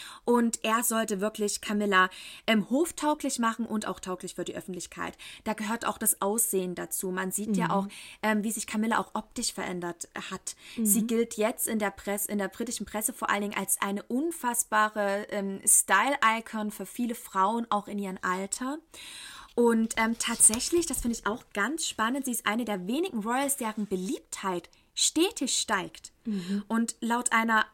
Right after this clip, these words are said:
Speaker 1: aktuellen Umfrage des Meinungsforschungsinstituts YouGov ist sie insbesondere bei der Babyboomer-Generation enorm beliebt.
Speaker 2: Mhm.
Speaker 1: Und viele haben sich auch gefragt, an was das liegt.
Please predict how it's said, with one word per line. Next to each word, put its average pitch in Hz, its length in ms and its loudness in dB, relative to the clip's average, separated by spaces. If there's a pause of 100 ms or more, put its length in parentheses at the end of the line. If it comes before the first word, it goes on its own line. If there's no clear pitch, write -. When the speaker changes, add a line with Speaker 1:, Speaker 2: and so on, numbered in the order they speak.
(140)
Speaker 1:
aktuellen 233 460 2
Umfrage 247 500 0
des 196 160 -4
Meinungsforschungsinstituts 220 1300 -2
YouGov 294 540 0
ist - 260 2
sie 226 140 0
insbesondere 220 680 -2
bei 190 160 2
der 190 140 -2
Babyboomer-Generation 208 1200 -2
enorm 196 500 2
beliebt. 170 500 -8 (140)
Speaker 2:
Mhm. 185 400 0
Speaker 1:
Und 233 340 4 (340)
viele 269 220 2
haben 262 140 0
sich - 120 -2
auch 208 100 -2
gefragt, 214 380 2
an 196 160 0
was 202 160 0
das - 220 2
liegt. 226 340 -4